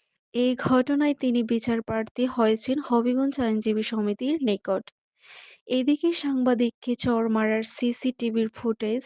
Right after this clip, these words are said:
সামাজিক যোগাযোগ মাধ্যমে ছড়িয়ে পড়লে তোলপাড় চলছে। অনেকেই আইনজীবী নুরুল ইসলাম চৌধুরীকে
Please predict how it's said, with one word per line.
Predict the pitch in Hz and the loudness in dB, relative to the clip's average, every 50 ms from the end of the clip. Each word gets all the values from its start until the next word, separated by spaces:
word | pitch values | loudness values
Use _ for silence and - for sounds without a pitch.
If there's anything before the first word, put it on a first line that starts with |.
| - - | -6 -6
সামাজিক | - 247 226 220 220 214 - 226 220 226 | -4 -4 -2 -2 -2 -2 -2 -4 -6 -4
যোগাযোগ | - 233 220 220 214 214 220 220 - | -4 -2 0 0 0 0 -2 -2 -2
মাধ্যমে | 226 208 208 202 202 - 233 240 277 294 | -2 -2 -2 -2 -4 -2 -2 0 0 -2
ছড়িয়ে | - - 240 220 214 214 208 214 214 - | 0 0 0 2 2 2 0 -2 2 2
পড়লে | 220 214 214 214 240 294 370 - - - - - - _ _ | 2 4 4 4 2 2 2 0 -6 -14 -18 -18 -20 _ _
তোলপাড় | - 254 240 226 220 220 - - 196 202 269 - - | -2 0 0 2 0 -2 -2 -4 -2 -2 -2 -2 -2
চলছে। | - - 202 190 196 214 - - 196 117 226 - _ _ _ _ _ _ _ _ _ _ _ _ - - - | -2 -2 0 -2 -2 -4 -6 -6 -6 -6 -8 -12 _ _ _ _ _ _ _ _ _ _ _ _ -20 -8 -4
অনেকেই | 247 254 247 277 294 - 330 330 339 - | 0 2 2 2 2 2 2 0 2 2
আইনজীবী | - 233 233 233 220 220 233 226 226 233 | 2 2 2 2 2 2 0 0 2 2
নুরুল | 226 226 226 220 226 226 226 - | 4 4 4 4 4 2 0 -2
ইসলাম | 254 226 220 - - 254 254 262 | -2 -4 -4 -2 0 0 0 0
চৌধুরীকে | 240 - 247 226 220 214 226 233 233 247 247 - 233 214 | 2 2 2 2 4 4 4 4 4 2 0 0 -2 -2